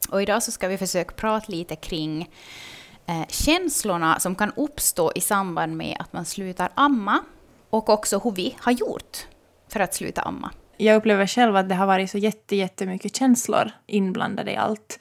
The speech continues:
Speaker 2: Liksom både, vet du, sådär från, för min egen sida och hur jag tror att liksom barnet upplever det, och sen liksom att ha energin att orka om det är så att man själv vill sluta men inte barnet vill sluta.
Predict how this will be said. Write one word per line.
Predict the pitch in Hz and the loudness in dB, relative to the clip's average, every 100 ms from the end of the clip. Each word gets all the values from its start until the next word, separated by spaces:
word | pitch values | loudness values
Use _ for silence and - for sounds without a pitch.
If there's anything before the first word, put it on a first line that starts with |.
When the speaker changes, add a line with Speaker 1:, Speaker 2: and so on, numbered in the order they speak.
| - - - - | -18 -20 -16 -4
Speaker 2:
Liksom | 202 208 202 | -2 0 4
både, | 214 214 | 6 6
vet | 196 196 | 4 2
du, | 196 | -2
sådär | 196 196 180 180 | -2 0 0 -2
från, | 190 202 185 | -4 -4 -4
för | - 196 | -4 -4
min | 185 | 0
egen | 226 247 233 | 4 4 4
sida | - 240 220 202 | 2 2 4 4
och | 185 196 | 2 0
hur | 196 | 0
jag | 185 | 0
tror | - 185 170 | -2 -4 -2
att | - 185 - - | -2 -4 -10 -6
liksom | 185 - 190 | -6 -4 -2
barnet | 185 220 247 226 226 | 4 8 8 6 4
upplever | 220 - 226 214 208 214 | 0 0 4 4 6 4
det, | 208 196 - | 4 2 -2
och | 190 | -2
sen | 196 180 | -2 -4
liksom | 190 - - 196 - - - | -6 -6 -6 -6 -10 -20 -20
att | - | -4
ha | 202 165 | 2 4
energin | 190 185 - 185 160 | 4 0 0 0 0
att | 180 - | -2 2
orka | 233 240 - 202 | 2 2 4 6
om | 196 | 6
det | 190 | 4
är | |
så | 185 | 2
att | 190 | 0
man | 185 180 | 0 -2
själv | - 254 | 0 0
vill | 254 240 | 2 0
sluta | 233 214 | 2 2
men | 196 180 | 2 0
inte | 175 185 | -2 0
barnet | 185 233 262 | 4 6 4
vill | 254 | 2
sluta. | 247 233 233 226 233 | -2 2 2 4 2